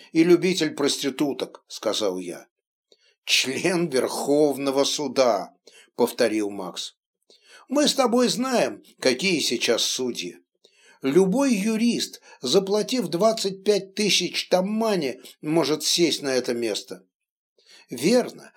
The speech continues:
И когда они там оказываются, то стараются побыстрее вернуть свои деньги. Их всех можно купить за русскую шарлотку".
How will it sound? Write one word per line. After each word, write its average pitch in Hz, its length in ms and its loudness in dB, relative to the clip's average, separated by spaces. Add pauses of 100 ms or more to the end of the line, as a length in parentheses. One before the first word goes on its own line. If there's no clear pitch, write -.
(220)
И 196 120 2
когда 226 400 6
они 226 160 0
там 226 240 4
оказываются, 160 920 0 (180)
то 254 140 6
стараются 233 640 2
побыстрее 214 640 2
вернуть 175 460 2
свои 143 320 0
деньги. 98 560 -6 (480)
Их 220 320 0
всех - 420 0
можно 190 340 0
купить 202 540 -2 (160)
за 139 240 6
русскую 135 480 -2
шарлотку". 110 800 -4